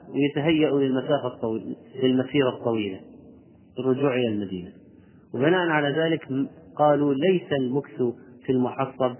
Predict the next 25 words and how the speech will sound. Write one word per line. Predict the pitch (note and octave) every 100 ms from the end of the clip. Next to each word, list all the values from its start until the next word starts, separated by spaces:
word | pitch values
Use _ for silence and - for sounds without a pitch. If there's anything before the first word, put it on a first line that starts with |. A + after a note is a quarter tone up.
| -
سنة". | G#2+ F#2 E2+ - - - - _ _ _ _ _ _ _ - - - -
فإذا | D3 D#3+ D#3
في | G3 F#3
خلاف | E3 F3 E3 -
في |
الف-، | B2 - B2 -
في | B2+
فهم | D#3+ D#3 D#3+ E3 - - - - - - - - - C#3
نزول | C3+ B2 D#3+ D#3+
عليه | C3+ C3+ C3
الصلاة | C3+ C3
والسلام | B2 - C#3+ D3 B2+
في | C3
المحصب، | A#2+ A2+ A2+ - G2
هل | F2+ C#3 D3
هو | C#3+ B2+ -
سنة | F#3+ F#3+ F#3 F#3 - - - - - - - - - - - - B2
مقصود | - - E3 G3
فيه | C#3 F3 D#3 -
التعبد | B2+ C3 F3 E3+ F#3 C#3+
بالنزول | C3+ C3+ D3 F3
في | D3 D3+
هذا | D#3
المكان | C#3+ C#3 - E3 D#3
بالذات، | C3+ A#2+ C#3+ F3 F3